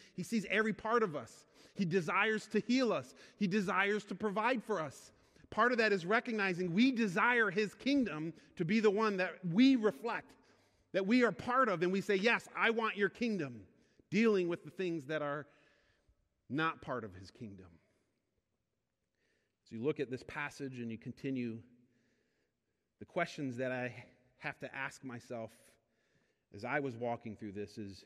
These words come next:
do I actually love the kingdom of God? Are we battling submission between our own kingdom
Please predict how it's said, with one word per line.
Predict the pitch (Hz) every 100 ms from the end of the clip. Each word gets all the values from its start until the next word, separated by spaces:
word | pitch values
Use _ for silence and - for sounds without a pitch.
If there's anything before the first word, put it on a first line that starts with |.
| 104
do | 123
I | 117 110
actually | 120 - - 117 113
love | 104 101 98 95 _ _ _ _ _ _
the | -
kingdom | - 139 131 107 87 90 82 _ _ _
of | 90 85
God? | 78 _ _ _ _ _ _ _ _ _ _ _ _ _ _ _ _ _ _ _ _ _ _ -
Are | 120
we | 127
battling | 117 131 147 160 160 156
submission | 156 - 117 143 151 156 151 143
between | 123 - 147 139
our | 120 143
own | 160 185
kingdom | 196 214 208 214 247